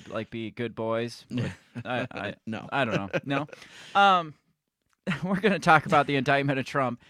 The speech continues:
Speaker 1: The reason why, like, the reasoning behind this, I wanna, like, maybe compare it to some other presidents and similar,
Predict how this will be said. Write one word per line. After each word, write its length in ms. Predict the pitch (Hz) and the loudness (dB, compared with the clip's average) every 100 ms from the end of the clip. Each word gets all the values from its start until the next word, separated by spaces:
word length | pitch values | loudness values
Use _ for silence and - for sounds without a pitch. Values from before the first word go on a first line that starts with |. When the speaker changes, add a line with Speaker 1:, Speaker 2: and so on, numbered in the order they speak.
| _ | _
Speaker 1:
The 100 | 190 | 2
reason 320 | 240 233 220 | 2 2 4
why, 240 | 190 180 160 | 8 8 6
like, 280 | 139 170 156 _ _ _ | 0 0 -2 _ _ _
the 120 | 147 175 | -4 0
reasoning 380 | 220 190 214 | 0 -2 -4
behind 440 | 185 175 139 175 175 | 0 0 2 0 4
this, 220 | 170 170 - - - | 2 2 -8 -20 -8
I 80 | - | 2
wanna, 300 | 277 247 226 | 6 8 6
like, 240 | 214 202 | 6 4
maybe 280 | 190 233 254 | 4 0 0
compare 380 | - 214 214 220 | -2 0 2 2
it 60 | 214 | 0
to 340 | 196 180 165 | -2 0 -2
some 220 | 160 170 | -2 0
other 220 | 131 180 233 | 2 2 2
presidents 640 | 214 196 196 202 208 - | 2 2 2 0 -2 -2
and 360 | 160 143 143 139 | 0 0 0 -4
similar, 640 | - 180 175 175 165 170 | -6 -6 -4 -4 -2 -2